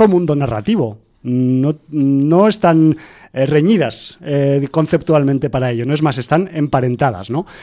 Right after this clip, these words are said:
Aparte, también, aprovechando que hablamos del Derek, eh, Kolstad, yo me he estado mirando por ahí sus cosicas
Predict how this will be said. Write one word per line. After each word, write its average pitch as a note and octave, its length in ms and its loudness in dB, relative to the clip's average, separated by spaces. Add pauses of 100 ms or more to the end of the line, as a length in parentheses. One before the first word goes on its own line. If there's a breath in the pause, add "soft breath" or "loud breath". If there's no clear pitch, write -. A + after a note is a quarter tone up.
(380 loud breath)
Aparte, G#3+ 480 2
también, F#3 320 2
aprovechando D3+ 480 0
que F3+ 80 0
hablamos F3+ 300 4
del E3 220 2
Derek, D#3+ 340 2
eh, D3 540 0
Kolstad, F3+ 600 0
yo C#3 180 2
me E3+ 100 4
he F#3 40 6
estado F3 340 2
mirando E3 340 4
por D#3+ 160 2
ahí D#3+ 180 4 (280 loud breath)
sus - 260 -8
cosicas F#3 580 0